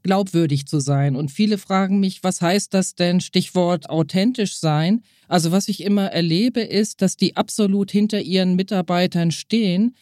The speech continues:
und wenn einer in Not gerät, dann auch Himmel und Hölle in Bewegung setzen,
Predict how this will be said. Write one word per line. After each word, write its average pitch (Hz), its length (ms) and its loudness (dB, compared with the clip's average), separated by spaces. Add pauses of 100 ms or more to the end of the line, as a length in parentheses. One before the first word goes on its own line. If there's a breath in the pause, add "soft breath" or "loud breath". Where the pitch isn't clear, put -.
(180 soft breath)
und 180 200 2
wenn 185 160 0
einer 202 540 -2
in 180 160 2
Not 233 300 -2
gerät, 165 600 0 (240)
dann 208 300 0
auch 190 380 0
Himmel 240 300 0
und 226 180 -2
Hölle 202 260 2
in 190 180 0
Bewegung 185 560 0
setzen, 175 640 -2